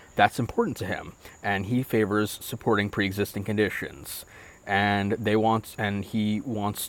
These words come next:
to improve upon the Affordable Care Act, ha-, in-, including a public healthcare option that would compete with private insurers. And he wants to take on the pharmaceutical industry to lower the cost of prescription drugs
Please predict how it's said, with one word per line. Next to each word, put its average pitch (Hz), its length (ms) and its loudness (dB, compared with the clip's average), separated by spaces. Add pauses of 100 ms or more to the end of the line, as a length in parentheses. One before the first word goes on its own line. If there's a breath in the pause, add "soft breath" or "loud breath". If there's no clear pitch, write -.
(120)
to 101 320 2
improve 139 340 4
upon 110 380 2
the 98 100 2
Affordable 95 380 0
Care 92 200 0
Act, 87 260 2
ha-, 78 120 -4
in-, 98 200 -4
including 104 400 -4
a 92 40 0
public 107 440 0 (360 loud breath)
healthcare 104 340 4
option 90 360 0
that 98 100 0
would 98 120 -4
compete 101 260 -4
with 98 120 -4
private 101 320 6
insurers. 90 680 -4 (480 loud breath)
And 87 180 -4
he 113 100 -2
wants 104 260 2
to - 80 -14
take 113 200 0
on 101 140 4
the 98 80 -4
pharmaceutical 104 580 0
industry 95 360 -2
to 101 60 0
lower 101 220 4
the 98 100 -2
cost 98 340 2
of 98 80 -4
prescription 101 460 -4
drugs 98 600 0